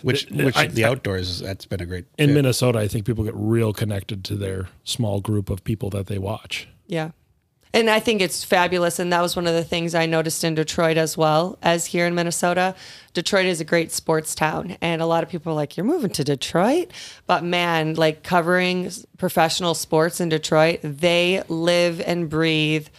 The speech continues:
Speaker 3: for those teams, and you just have really, truly diehard fans.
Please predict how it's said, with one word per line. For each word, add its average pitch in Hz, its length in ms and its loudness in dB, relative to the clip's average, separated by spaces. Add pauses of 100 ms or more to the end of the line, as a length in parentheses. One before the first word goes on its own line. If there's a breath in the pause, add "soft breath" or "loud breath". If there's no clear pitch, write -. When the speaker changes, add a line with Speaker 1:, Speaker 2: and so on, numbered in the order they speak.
(280 soft breath)
Speaker 3:
for 170 340 2
those 156 320 0
teams, 180 600 0
and 160 260 0
you 170 260 2
just 160 220 -2
have 156 360 2
really, 165 300 2
truly 160 340 0
diehard 151 380 2
fans. 156 460 0